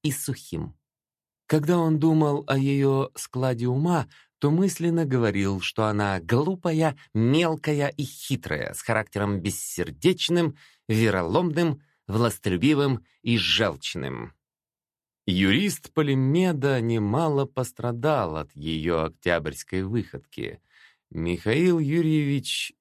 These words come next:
Грач лишил его бонуса и всячески стал гнобить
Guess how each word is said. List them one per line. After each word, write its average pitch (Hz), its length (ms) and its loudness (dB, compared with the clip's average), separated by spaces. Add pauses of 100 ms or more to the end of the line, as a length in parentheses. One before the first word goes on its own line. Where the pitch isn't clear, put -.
(140)
Грач 139 580 -2 (460)
лишил 156 600 2
его 101 360 0
бонуса 127 720 0 (240)
и - 80 -2
всячески 156 800 -4 (100)
стал 143 500 -2 (200)
гнобить 143 800 0